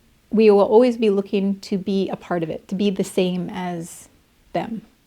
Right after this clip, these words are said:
whatever them is, right? Their success, their ideals, their, um, ideologies,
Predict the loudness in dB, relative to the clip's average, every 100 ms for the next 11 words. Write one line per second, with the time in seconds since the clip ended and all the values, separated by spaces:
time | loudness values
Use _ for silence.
0 | -4 0 0 0 -2 -4 -4 -6 -10 -12
1 | -16 -6 -4 -4 -6 _ _ 2 2 2
2 | -6 -6 -6 -6 -10 -20 -20 _ _ _
3 | _ _ 0 2 4 2 2 0 0 -2
4 | -6 -12 -20 _ _ _ -8 2 4 4
5 | 2 -2 -8 _ -6 -4 -4 -6 -6 -8
6 | -12 _ _ _ _ 0 2 2 2 0
7 | -2 -4 -8 -8 -8 -14